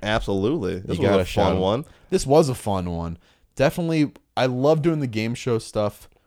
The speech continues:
Speaker 2: We should do it more often.
Speaker 1: Hundred percent.
Speaker 2: And we should do, and you know what? I know we haven't gotten there yet,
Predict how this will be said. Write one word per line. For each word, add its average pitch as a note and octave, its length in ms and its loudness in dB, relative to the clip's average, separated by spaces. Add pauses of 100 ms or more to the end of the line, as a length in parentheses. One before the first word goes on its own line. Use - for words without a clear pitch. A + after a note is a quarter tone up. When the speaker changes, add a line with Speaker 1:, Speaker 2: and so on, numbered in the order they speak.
Speaker 2:
We G#2 80 -10
should A#2+ 160 -10
do C#3+ 160 4
it C#3+ 180 2
more A2+ 300 -2
often. F2 420 -4
Speaker 1:
Hundred A2+ 240 2
percent. A#2 280 -2
Speaker 2:
And - 80 -8
we C3+ 60 2
should - 120 -6
do, B2+ 40 -8
and C3+ 160 -6
you D3 140 -4
know F#3 140 2
what? F#3+ 280 4
I C3 80 -2
know C#3+ 160 4
we C#3 140 4
haven't A2+ 160 0
gotten A2+ 280 0
there F#2 120 -6
yet, F2 260 -8